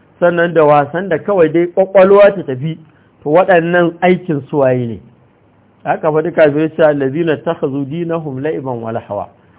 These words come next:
Wanda suka riƙe addinin su wasanni kawai, wasa shine addini. Yanzu ya suke kafiran duniya, su kashe kuɗi akan wasa, kuma su riƙa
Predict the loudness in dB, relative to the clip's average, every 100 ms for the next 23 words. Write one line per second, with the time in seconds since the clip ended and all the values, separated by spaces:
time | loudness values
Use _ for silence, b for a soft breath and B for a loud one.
0 | b -20 -4 -2 -2 -4 -4 -2 -2 -2
1 | -4 -6 -6 -4 -2 -2 -6 -12 -12 -10
2 | -8 -2 -2 0 -2 -2 -6 -8 -8 -8
3 | -10 -10 -10 -16 _ b b b _ -8
4 | 0 0 0 -6 -6 -6 -4 -6 -6 -8
5 | -8 -8 -10 _ _ -8 -4 -2 -4 -4
6 | -6 -2 -4 -4 -4 -2 -4 -2 -4 -4
7 | b b b -6 -4 -4 -2 -4